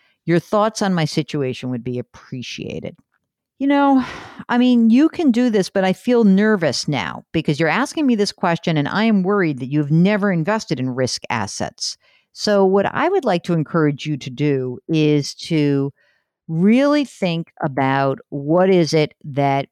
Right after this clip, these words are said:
you can endure in terms of risk. And you may need to go, I'm sure they have this on the Thrift Savings Plan website, but what I think you need to do is really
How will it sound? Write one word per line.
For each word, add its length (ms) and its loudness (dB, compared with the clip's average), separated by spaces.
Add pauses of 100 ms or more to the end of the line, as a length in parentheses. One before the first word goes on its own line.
you 200 -2
can 220 -6
endure 760 0
in 140 -6
terms 380 -4
of 180 -10
risk. 480 -10 (500)
And 460 0
you 80 2
may 220 4
need 180 4
to 80 -2
go, 400 2
I'm 220 0
sure 180 -2
they 140 0
have 160 0
this 160 -4
on 100 0
the 80 0
Thrift 260 -4
Savings 380 -4
Plan 320 -2
website, 460 0
but 100 -2
what 240 -4
I 80 -2
think 240 -4
you 80 4
need 200 2
to 100 -18
do 200 4
is 160 2
really 720 2